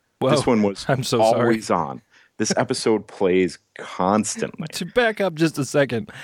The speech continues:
Speaker 2: <laughs>
Speaker 1: when you guys both said things that sounded complimentary <laughs> about this episode, we're still talking about the episode Too Short a Season, right?
Speaker 2: Too Short a Season, the one where, um, what's his name takes the anti-aging drug and
Speaker 1: And
Speaker 2: then
Speaker 1: Admiral
Speaker 2: fights a
Speaker 1: Mark
Speaker 2: guy.
Speaker 1: Jameson,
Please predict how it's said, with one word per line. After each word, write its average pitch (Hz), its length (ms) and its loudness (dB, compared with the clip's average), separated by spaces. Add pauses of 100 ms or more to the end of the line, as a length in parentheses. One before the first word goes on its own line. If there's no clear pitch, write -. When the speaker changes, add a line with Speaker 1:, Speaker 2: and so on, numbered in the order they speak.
Speaker 2:
<laughs> 120 200 2
Speaker 1:
when 165 180 2
you 220 140 4
guys 190 320 2
both 160 280 2
said 139 300 2
things 135 300 2
that 113 180 2
sounded 165 720 0
complimentary 117 840 0 (180)
<laughs> - 160 -20
about 135 220 2
this 120 160 -2
episode, 107 420 -2 (220)
we're 247 240 2
still 269 300 2
talking 202 440 0
about 127 280 2
the 127 120 2
episode 123 480 0
Too 156 220 2
Short 127 400 0
a 107 80 -6
Season, 98 480 -6 (240)
right? 113 220 2
Speaker 2:
Too 160 80 2
Short 151 200 0
a 156 40 -8
Season, 113 340 -10
the 85 80 -2
one 101 200 2
where, 98 420 4
um, 90 400 -2
what's 98 220 -6
his 104 120 -6
name 104 360 2 (440)
takes 110 240 0
the 110 220 2
anti-aging 117 500 0
drug 76 300 -4
and 160 180 2
Speaker 1:
And 82 120 -4
Speaker 2:
then - 80 -10
Speaker 1:
Admiral 175 340 2
Speaker 2:
fights 185 100 -2
a 180 40 0
Speaker 1:
Mark 190 220 4
Speaker 2:
guy. 151 40 -2
Speaker 1:
Jameson, 120 720 2